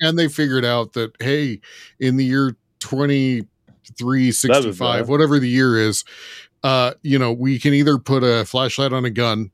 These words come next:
Speaker 1: 'cause we can do that now, or we can, we can fucking duct tape a flashlight to something,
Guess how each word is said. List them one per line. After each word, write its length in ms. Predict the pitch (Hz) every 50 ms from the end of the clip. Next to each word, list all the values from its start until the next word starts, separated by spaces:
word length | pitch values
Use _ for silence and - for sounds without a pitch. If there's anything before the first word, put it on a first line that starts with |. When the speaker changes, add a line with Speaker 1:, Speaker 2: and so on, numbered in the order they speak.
| _ _ _
Speaker 1:
'cause 280 | - 107 110 98 - -
we 120 | 117 110
can 180 | 104 - 113 101
do 120 | 107 113
that 180 | 110 113 104 104
now, 280 | 117 110 98 98 95 _ _ - - - - - - _ _ _ _ -
or 360 | 156 147 151 151 143 143 143
we 160 | 139 127 120
can, 260 | 104 - 131 120 110 - _ _ -
we 120 | 131 117
can 140 | - 127 117
fucking 380 | - - 135 117 - 127 123 110
duct 240 | 92 131 135 - -
tape 220 | - 120 104 95 _ _ -
a 60 | 107
flashlight 640 | - - 117 110 107 95 - 107 101 104 101 - -
to 80 | 107
something, 420 | 101 - 120 110 101 98 95 95